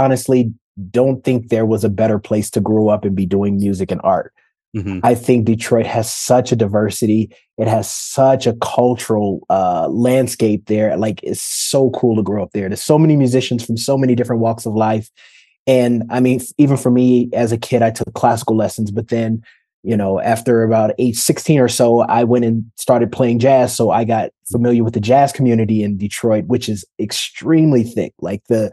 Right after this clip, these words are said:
Speaker 1: the substance of the jazz community is so thick and it's amazing. I mean, it's like one big happy family. Um, and then, of course, being, you know, a kid from the West Side, like,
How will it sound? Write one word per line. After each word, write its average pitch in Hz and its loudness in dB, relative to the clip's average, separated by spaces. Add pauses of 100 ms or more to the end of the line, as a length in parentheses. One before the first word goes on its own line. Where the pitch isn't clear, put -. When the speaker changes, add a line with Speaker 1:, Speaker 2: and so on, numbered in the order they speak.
(360)
Speaker 1:
the 120 0
substance 135 0
of 117 2
the 117 2
jazz 117 0
community 104 -2
is 98 -8
so 101 -2
thick 104 -8
and 104 -6
it's 101 -6
amazing. 104 0
I 95 -8
mean, 104 -4
it's 104 -8
like 113 -4
one 117 0
big 110 0
happy 104 -4
family. 95 -4 (600)
Um, 104 -2
and 165 4
then, 160 4
of 151 0
course, 143 2
being, 131 4
you 135 0
know, 123 4
a 120 2
kid 123 0
from 117 -2
the 120 2
West 175 4
Side, 113 2
like, 113 -2